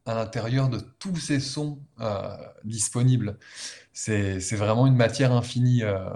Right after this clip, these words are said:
dans l'électro. Il y a, il y a, il y a, il y a les limites, euh, il n'y a pas de limite presque, voilà. Donc c'est une grande liberté et à la fois cette liberté peut faire peur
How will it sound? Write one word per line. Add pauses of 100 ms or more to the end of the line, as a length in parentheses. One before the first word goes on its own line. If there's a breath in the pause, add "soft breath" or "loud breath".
(260)
dans
l'électro.
Il
y
a, (100)
il
y
a,
il
y
a, (360)
il
y
a
les
limites,
euh, (500 loud breath)
il
n'y
a
pas
de
limite
presque,
voilà.
Donc
c'est
une
grande
liberté
et
à
la
fois
cette
liberté
peut
faire
peur